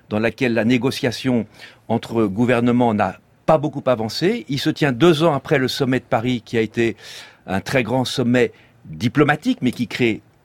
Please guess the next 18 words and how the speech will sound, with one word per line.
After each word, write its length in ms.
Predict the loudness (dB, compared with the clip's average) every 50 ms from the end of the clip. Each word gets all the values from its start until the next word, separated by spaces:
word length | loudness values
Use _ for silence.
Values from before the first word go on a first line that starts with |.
| -10
un 80 | -10 -10
cadre 460 | -6 _ 2 4 4 4 2 0 -2
de 80 | 0 0
négociation 760 | 0 0 0 0 0 0 0 -4 -4 -4 -4 -4 -2 -2 -2
dans 140 | -2 -2 -2
lequel 380 | -4 -4 -2 0 0 0 0 -4 -8 -18 -20 -20 -20 -20 _ _ -6
il 160 | -4 -2 0
n'y 100 | 2 0
a 60 | 0
pas 280 | 2 4 4 4 4 2 -2 -12 -20 _
de, 400 | -8 -4 0 0 0 0 -2 -4 -8 -14 -12 -6
d'objectifs 680 | -4 -4 -4 -2 -4 -6 -4 -4 -4 -4 -4 -6 -14 -16 -20 -20 _ _
contraignants. 580 | -2 0 0 2 2 2 2 4 2 2 0 -2 -10 -20 -20 -20 -20 _ _ _ -8
Et 80 | -6 -2
donc 160 | -2 0 0
je 60 | 0
pense 240 | 0 0 -2 -2 0
que 200 | 0 0 0